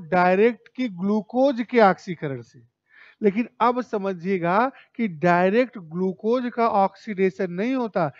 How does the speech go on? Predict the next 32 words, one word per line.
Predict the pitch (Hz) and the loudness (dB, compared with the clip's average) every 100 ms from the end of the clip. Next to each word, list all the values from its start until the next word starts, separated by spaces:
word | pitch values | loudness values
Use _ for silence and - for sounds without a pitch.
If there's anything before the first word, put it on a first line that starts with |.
| - - | -12 -4
ये | 190 247 233 | 0 2 2
स्टेज | - _ 233 262 262 - | -4 _ 0 2 0 -4
किस | 247 | -6
लिए | 262 254 277 | -4 0 0
हुआ | 247 269 277 | 2 4 6
है? | 277 | 8
एक | 226 226 | 6 4
ही | 214 285 | 4 6
वर्ड | 254 262 262 | 8 8 6
तो | 254 | -2
मैंने | 254 269 | 0 0
इसमें | 233 254 | -2 -4
लिखा | 240 208 262 | -4 0 0
था | 262 | 2
बोर्ड | 247 233 240 | 2 2 0
पे, | 262 | -2
यही | 226 214 226 | 0 0 0
देख | 262 254 | -2 -4
लिए | 262 262 | -4 -4
होते। | 254 - 247 - _ _ _ _ _ _ _ _ _ _ _ _ _ _ _ _ _ _ _ _ - | -4 -6 -10 -12 _ _ _ _ _ _ _ _ _ _ _ _ _ _ _ _ _ _ _ _ 4
पायरुविक | 220 233 254 269 202 | 8 8 8 4 0
एसिड, | 170 165 | -4 0
यानी | 190 220 262 320 320 _ _ - | 6 6 4 0 -2 _ _ -14
ग्लूकोज | 170 208 226 220 240 285 262 | -2 0 0 0 0 0 0
से | 226 285 | -4 -4
बनता | 233 214 208 196 254 | -2 0 0 0 2
है | 247 | 2
पहले | 247 226 214 247 233 - | 0 0 2 2 0 0
पायरुविक | 180 175 196 311 277 | 2 2 4 2 4
एसिड, | 233 - 208 254 320 _ _ - | 2 0 -2 -4 -6 _ _ 0
और | 233 226 | 2 2
ये | 196 226 302 | 0 2 2